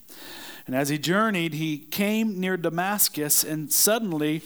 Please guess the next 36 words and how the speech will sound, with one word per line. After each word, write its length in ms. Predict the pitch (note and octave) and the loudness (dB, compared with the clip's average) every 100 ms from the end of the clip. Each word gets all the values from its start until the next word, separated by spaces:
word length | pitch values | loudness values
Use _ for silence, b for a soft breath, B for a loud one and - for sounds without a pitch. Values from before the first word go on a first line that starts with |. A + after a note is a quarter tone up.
| B B B | B B B
there 160 | D#3+ E3+ | 2 2
shined 480 | - F#3+ G3+ G3+ | 2 2 2 0
round 360 | E3 F3+ G3 F#3 | 0 2 2 0
about 340 | D#3+ G3 G3+ | 0 0 0
him 320 | D3 E3 D3+ D3+ | -2 0 0 0
a 140 | C#3+ | 0
light 340 | C#3+ E3+ G3 | 2 0 0
from 200 | - D#3+ | -6 -6
heaven. 540 | D3 G3 F#3 A#2 G#2+ - B B B B B | -4 -2 -2 -4 -10 -14 B B B B B
And 120 | E3 | 2
he 80 | E3+ | 2
fell 320 | - G#3+ A#3+ | 4 4 4
to 80 | G#3+ | 2
the 160 | G#3+ | 2
earth 400 | A3 G#3 E3+ - | 2 2 0 -2
and 280 | D3+ C#3 - | -2 -4 -4
heard 200 | D3+ G3 | 0 2
a 60 | G3 | 2
voice 340 | F3+ G#3 G3+ | 2 2 4
saying 400 | - G#3+ A3 F3+ | 4 4 2 0
unto 180 | D#3 D3 | -2 0
him, 280 | D3+ D3+ D3 | 0 0 2
"Saul, 640 | - E3 F3+ G#3 A3 G#3+ B B B | 2 4 4 2 0 -4 B B B
Saul, 640 | - - A3+ G3+ C#3 D3 D#3 - | 2 4 4 4 2 0 -4 -10
why 280 | - D3+ F3+ | -4 0 0
persecutest 960 | G3 - B3+ - - C#3+ C3 C#3 - - | -2 -2 -2 -2 -2 -2 -2 0 -2 0
thou 200 | D3 D3+ | 0 -2
me?" 500 | E3 D#3+ A#2 A2+ - - - B B B B | -2 -2 -4 -8 -18 -20 -20 B B B B
And 140 | C#3+ F3 | 0 4
he 60 | |
said, 260 | F3 A#3 A3+ | 6 6 6
"Who 180 | A3 A#3 | 6 6
art 260 | B3 C#4 | 4 4
thou, 200 | G#3+ E3 | 2 2
Lord?" 460 | D3 D3+ D#3 G3 F#3+ | 2 2 2 2 2
And 160 | D#3 | -2